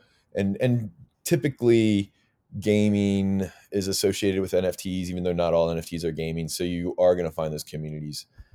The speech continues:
um, centralizing more around Discord and the channels and everything else in those servers.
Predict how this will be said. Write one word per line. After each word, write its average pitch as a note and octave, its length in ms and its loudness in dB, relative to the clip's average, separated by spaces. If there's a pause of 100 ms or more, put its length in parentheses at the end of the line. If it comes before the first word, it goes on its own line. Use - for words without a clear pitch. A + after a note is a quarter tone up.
(180)
um, C#2 440 -6
centralizing D2+ 720 -2
more C#2+ 380 -4
around C#2 220 -6
Discord C#2 560 -6
and C#2 120 -10
the C2+ 60 -10
channels C#2 460 -8
and C2+ 80 -10
everything C2+ 300 -12
else C2 240 -10
in - 60 -20
those - 160 -12
servers. - 640 -12